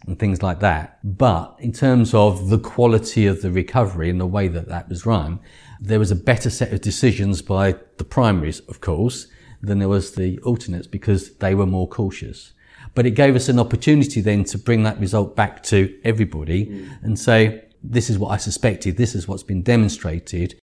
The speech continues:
Speaker 1: What can we now do in terms of enhancing capability?" And the answer was to make the deputies more aware of the kind of things that their,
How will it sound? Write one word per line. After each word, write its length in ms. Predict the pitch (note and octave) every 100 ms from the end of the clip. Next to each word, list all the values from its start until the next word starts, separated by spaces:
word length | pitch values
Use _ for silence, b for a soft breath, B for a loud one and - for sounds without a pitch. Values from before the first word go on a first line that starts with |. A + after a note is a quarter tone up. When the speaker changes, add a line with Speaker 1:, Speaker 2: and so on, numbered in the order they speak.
| _
Speaker 1:
What 200 | G#2 A2+
can 140 | - A2
we 100 | G#2+
now 260 | A2 G#2+
do 240 | F#2+ G2+ F#2+
in 120 | F#2
terms 360 | - G2+ G2
of 160 | G#2 F#2 b b -
enhancing 640 | G2 - A2 G2 - G2
capability?" 920 | G#2 F#2 F#2 A#2+ G#2+ G2 - D#2 F2+ B B B B
And 300 | G#2+ G#2 G#2+ -
the 200 | G2+ A#2
answer 320 | A2+ A2+ F#2+
was 260 | G#2 G2 -
to 100 | G#2+
make 240 | G#2+ G2
the 80 | G2+
deputies 600 | F#2+ G#2 - - G2+ F#2+ b _
more 420 | G#2+ A2+ A#2 G2+
aware 480 | G2 G#2+ B2 G#2+ F#2
of 240 | F2+ E2+ F2+
the 100 | G#2
kind 400 | - F#2+ A2 F2+
of 60 |
things 300 | - G#2 F#2+
that 100 | -
their, 280 | G2 F#2 F#2+